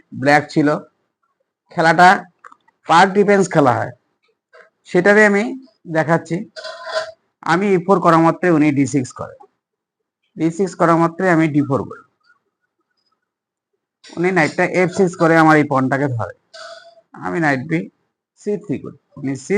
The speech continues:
সিক্স করে। সি সিক্স করার পর বিশপটা সি ফোর আমি পিস ডেভেলপ করি। উনি বি ফাইভ করে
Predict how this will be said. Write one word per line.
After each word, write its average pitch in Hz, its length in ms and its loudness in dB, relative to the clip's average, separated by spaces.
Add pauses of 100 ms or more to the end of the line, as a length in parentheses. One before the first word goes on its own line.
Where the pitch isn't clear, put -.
সিক্স 202 260 -2
করে। 80 140 -12 (1040)
সি 175 120 -6 (100)
সিক্স 208 240 -2
করার 180 240 6
পর 165 120 4 (1120)
বিশপটা 151 300 -6 (140)
সি 233 120 -4 (140)
ফোর 190 180 2 (260)
আমি 156 180 -2
পিস 151 160 0 (100)
ডেভেলপ 151 380 4
করি। 90 140 -12 (600)
উনি 151 120 0 (100)
বি 143 60 4 (100)
ফাইভ 165 140 2 (100)
করে 143 120 2